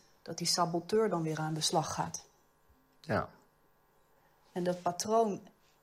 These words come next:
Speaker 1: die gewenning aan het patroon en die saboteur samen maken dat het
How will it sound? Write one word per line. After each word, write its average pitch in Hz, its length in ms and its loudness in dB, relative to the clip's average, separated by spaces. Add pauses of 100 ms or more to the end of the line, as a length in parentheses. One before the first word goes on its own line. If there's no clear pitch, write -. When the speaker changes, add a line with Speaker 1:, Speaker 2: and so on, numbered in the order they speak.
(140)
Speaker 1:
die 170 160 -8
gewenning 202 420 0
aan 165 100 0
het 170 140 -4
patroon 180 480 2
en 226 160 2
die 220 100 2
saboteur 180 580 -2
samen 226 640 2 (840)
maken 180 480 0
dat 180 180 0
het - 300 -6